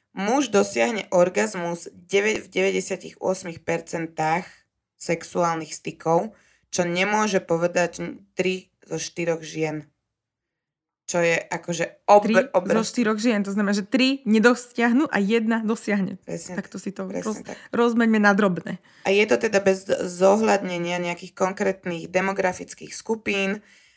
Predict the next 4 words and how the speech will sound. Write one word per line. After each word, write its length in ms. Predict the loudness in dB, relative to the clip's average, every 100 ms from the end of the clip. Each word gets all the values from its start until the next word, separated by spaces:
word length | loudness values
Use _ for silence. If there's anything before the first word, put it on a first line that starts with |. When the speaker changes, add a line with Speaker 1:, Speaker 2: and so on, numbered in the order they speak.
| _
Speaker 1:
Ehm, 1040 | -2 2 4 4 4 2 0 -2 -4 -6 -12 _ _
heterosexuálne 1040 | -8 -2 -2 2 0 0 -4 0 -2 -2
ženy 720 | -8 -4 -2 -2 -4 -6 -8 _ _ _ _
majú 640 | 2 4 4 0 -6 -12